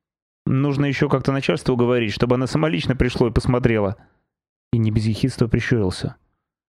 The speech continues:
"Вот ты у себя в дивизии. Возьмёшься доложить?"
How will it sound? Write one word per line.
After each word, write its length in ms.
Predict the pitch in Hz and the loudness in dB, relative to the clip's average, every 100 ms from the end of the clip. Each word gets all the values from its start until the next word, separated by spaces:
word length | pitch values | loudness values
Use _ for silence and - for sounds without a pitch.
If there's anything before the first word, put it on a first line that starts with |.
| _ _ _ - | _ _ _ -2
"Вот 180 | 202 - | 0 2
ты 80 | |
у 60 | 151 | 2
себя 280 | - 127 117 | 2 0 0
в 60 | |
дивизии. 500 | 127 143 113 95 87 - _ - | 0 0 0 0 -2 -4 _ -2
Возьмёшься 460 | 160 226 254 - | 0 2 0 0
доложить?" 520 | 107 110 117 104 - | 0 2 0 -2 -4